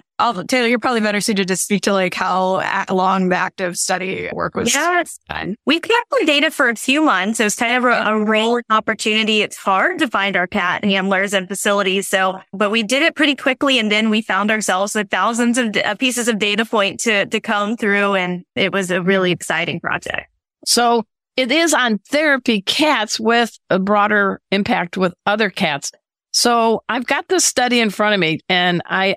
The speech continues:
Speaker 3: I want to kinda, if we could, touch on some of, some of the highlights. But you found out that most of these therapy cats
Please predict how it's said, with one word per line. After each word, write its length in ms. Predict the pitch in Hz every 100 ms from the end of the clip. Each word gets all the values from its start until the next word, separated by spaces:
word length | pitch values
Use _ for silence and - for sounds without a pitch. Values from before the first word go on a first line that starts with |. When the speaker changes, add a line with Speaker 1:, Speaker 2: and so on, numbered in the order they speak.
| -
Speaker 3:
I 140 | 190
want 400 | 190 226 247 277
to 120 | 226
kinda, 380 | 208 233 214 190 -
if 160 | 190
we 140 | 214 190
could, 460 | - 240 208 185 -
touch 260 | 202 202
on 180 | 196 190
some 260 | - 208 202
of, 220 | 196 175 208
some 300 | - 214 202
of 80 |
the 100 | 185
highlights. 680 | 175 196 208 202 160 151 - - - _ -
But 260 | 202 196 - _ _
you 180 | 233 302
found 360 | - 254 254 240
out 400 | 233 208 190 190
that 400 | 185 180 - - 202
most 380 | 220 294 -
of 100 | 294
these 300 | 254 240 214
therapy 480 | - 233 285 - 196
cats 580 | - 190 180 208 -